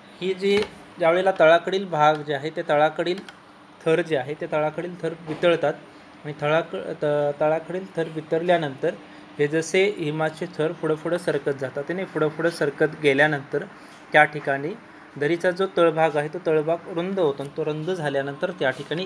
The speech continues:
यू आकाराची दरी तयार होते. आता या ठिकाणी आपण जर आकृतीत दाखवल्याप्रमाणे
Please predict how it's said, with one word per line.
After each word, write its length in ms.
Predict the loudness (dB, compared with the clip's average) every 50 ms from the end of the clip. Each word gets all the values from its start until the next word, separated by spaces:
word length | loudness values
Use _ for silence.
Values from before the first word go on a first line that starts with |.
| -8
यू 160 | -6 0 0 2
आकाराची 460 | 0 0 0 -2 -2 -2 -2 -6 -4
दरी 240 | -2 -2 0 0 -4 -4 -10 -18 -20 -20 -20 -14 0 4
तयार 240 | 6 6 6 4 2
होते. 160 | -2 -6 -12 -18 -20 -20 -20 -20 -20 -18 -14
आता 120 | -10 -2 2
या 140 | 4 4
ठिकाणी 300 | 4 4 2 -4 -4 -4
आपण 240 | -4 -4 -4 -4 -2
जर 160 | 0 0 -2 -2 -2
आकृतीत 440 | -4 -4 -4 -4 -4 -6 -4 -6 -6
दाखवल्याप्रमाणे 920 | 0 0 0 0 0 -2 -4 -4 -4 -4 -4 -6 -8 -6 -4 -4 -4 -4